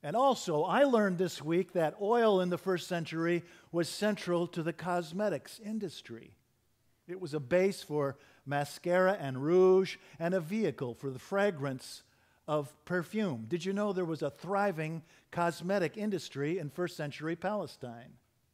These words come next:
And so Matthew tells us the story of Jesus having for dinner on Wednesday of Holy Week, two days before he dies. He's having dinner at a friend's house in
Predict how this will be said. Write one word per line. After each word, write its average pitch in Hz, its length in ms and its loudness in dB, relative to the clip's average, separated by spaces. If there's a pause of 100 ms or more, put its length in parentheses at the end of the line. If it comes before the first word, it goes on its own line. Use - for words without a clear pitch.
(1400)
And 185 120 -4
so 233 120 6
Matthew 240 380 6
tells 214 340 4
us 190 140 -4
the 190 120 -8
story 208 460 4
of 143 80 -2
Jesus 175 380 -6
having 170 360 0
for 202 140 -4
dinner 190 320 -2 (240)
on 160 220 -2
Wednesday 175 380 2
of 190 100 4
Holy 190 300 4
Week, 127 240 -4 (160)
two 156 100 -4
days 160 260 0
before 185 360 -4
he 185 120 -6
dies. 147 460 0 (220)
He's 151 160 -6
having 165 340 2
dinner 160 300 0
at 185 100 6
a 180 60 0
friend's 185 280 -2
house 170 280 0
in 180 80 -4